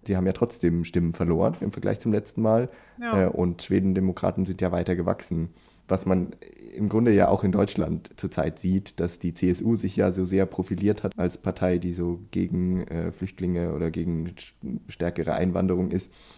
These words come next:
Speaker 2: Ja.
Speaker 1: die aber ja trotzdem in den Umfragen immer weiter verliert an die A F D.
Speaker 2: Ja.
Speaker 1: Weil die,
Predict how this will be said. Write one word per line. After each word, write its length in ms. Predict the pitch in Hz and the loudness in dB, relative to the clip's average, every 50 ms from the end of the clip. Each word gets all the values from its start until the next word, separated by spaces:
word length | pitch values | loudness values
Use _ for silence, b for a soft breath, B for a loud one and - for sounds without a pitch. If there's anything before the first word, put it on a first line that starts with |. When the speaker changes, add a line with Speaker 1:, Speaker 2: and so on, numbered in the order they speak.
| B B | B B
Speaker 2:
Ja. 140 | 214 202 202 | -10 -4 0
Speaker 1:
die 140 | - 92 85 | 2 4 4
aber 160 | 85 82 85 | 4 4 4
ja 120 | 80 80 | 2 2
trotzdem 380 | - - 101 - - - 95 82 | 2 0 -2 -2 0 0 0 2
in 60 | 76 | 2
den 140 | 85 82 - | 0 0 0
Umfragen 440 | - 90 87 - - 78 78 80 73 | -2 -2 -4 -2 -2 -2 -2 -2 -2
immer 180 | - 85 78 | -4 -4 -4
weiter 220 | 78 78 78 80 - | -4 -4 -4 -6 -6
verliert 480 | - - 80 80 80 80 73 - - | -4 -2 -2 -2 -2 -2 -4 -6 -8
an 100 | - 80 | -8 -6
die 120 | - - - | -6 -4 -4
A 100 | - 67 | -4 -6
F 120 | - - | -6 -6
D. 260 | - 80 71 80 85 B B B B B B B B | -6 -4 -4 -4 -6 B B B B B B B B
Speaker 2:
Ja. 220 | 220 220 208 196 175 | 0 0 2 2 0
Speaker 1:
Weil 80 | 82 | 0
die, 280 | 82 82 80 80 - | 0 0 0 0 -2